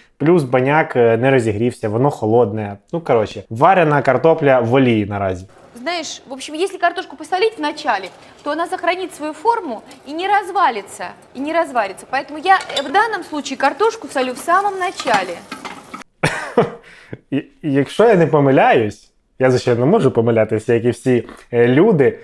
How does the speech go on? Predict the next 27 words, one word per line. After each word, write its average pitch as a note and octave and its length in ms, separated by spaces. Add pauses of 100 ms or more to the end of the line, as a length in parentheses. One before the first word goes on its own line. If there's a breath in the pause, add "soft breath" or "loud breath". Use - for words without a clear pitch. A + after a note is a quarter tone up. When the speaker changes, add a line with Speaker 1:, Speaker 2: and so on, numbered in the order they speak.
(420 loud breath)
Speaker 1:
але D#3+ 580 (200)
мені D#3+ 320
здається, E3 440
що D#3 460
навпаки. D3+ 880 (480)
Тобто C3 560
солити D3 600
треба B2+ 840
не C3 120
на C3 120
початку, D3+ 600
а A#2+ 80
в A#2 100
кінці, A#2 320
для C#3+ 140
того, B2 200
щоб A#2 160
вона B2 240
навпаки B2 360
тримала A#2+ 420
форму. G#2+ 460 (160)
Знову C3+ 360
ж A2+ 80
таки, A#2 180
пишіть C3 340
в - 40
коментарях, C#3+ 680